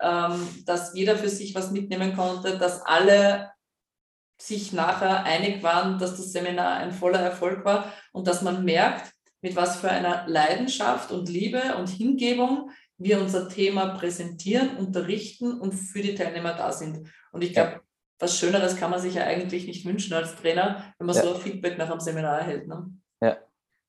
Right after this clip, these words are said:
Speaker 2: voll.
Speaker 1: Und
Speaker 2: Absolut.
Speaker 1: wie gesagt, wenn jeder Teilnehmer rausgeht und sagt, er hat was für sich mitnehmen können,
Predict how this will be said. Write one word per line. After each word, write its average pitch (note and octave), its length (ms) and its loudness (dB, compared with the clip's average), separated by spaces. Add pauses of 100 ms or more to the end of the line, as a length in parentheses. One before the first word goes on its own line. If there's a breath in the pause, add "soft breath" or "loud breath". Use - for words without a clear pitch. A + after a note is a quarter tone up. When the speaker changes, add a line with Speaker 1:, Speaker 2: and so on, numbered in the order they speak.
(400)
Speaker 2:
voll. G#2+ 180 0
Speaker 1:
Und - 1800 -8
Speaker 2:
Absolut. B2+ 420 6 (720)
Speaker 1:
wie F#3 160 -2
gesagt, G3+ 260 2
wenn G3 160 2
jeder A#3+ 240 8
Teilnehmer G3+ 800 2
rausgeht G3+ 560 4
und G3+ 100 -2
sagt, - 480 0
er F#3 140 0
hat F#3 260 0
was F#3 200 0
für G#3 100 -2
sich F#3 240 -4
mitnehmen F#3 500 -2
können, G3 560 -4